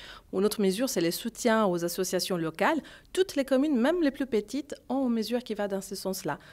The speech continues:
Donc, euh, toute commune peut adhérer à ce label qui est simple et gratuit. Et puis, ce que j'aime bien, c'est que vraiment, euh, bah, j'ai appris énormément de choses en visitant toutes les communes. Et pour moi, il n'y a pas une commune qui est meilleure d'une autre.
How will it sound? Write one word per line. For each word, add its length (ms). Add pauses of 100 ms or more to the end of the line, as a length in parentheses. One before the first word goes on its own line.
(120)
Donc, 240
euh, 80
toute 240
commune 380
peut 160
adhérer 400 (100)
à 100
ce 120 (100)
label 400
qui 140
est 140
simple 340 (100)
et 80
gratuit. 340 (800)
Et 120
puis, 240
ce 160
que 180
j'aime 260
bien, 280
c'est 180
que 180
vraiment, 720
euh, 460
bah, 140
j'ai 140
appris 280
énormément 480
de 140
choses 340
en 100
visitant 400
toutes 200
les 120
communes. 380 (260)
Et 120
pour 160
moi, 160
il 20
n'y 60
a 80
pas 320
une 100
commune 400
qui 120
est 60
meilleure 460
d'une 160
autre. 240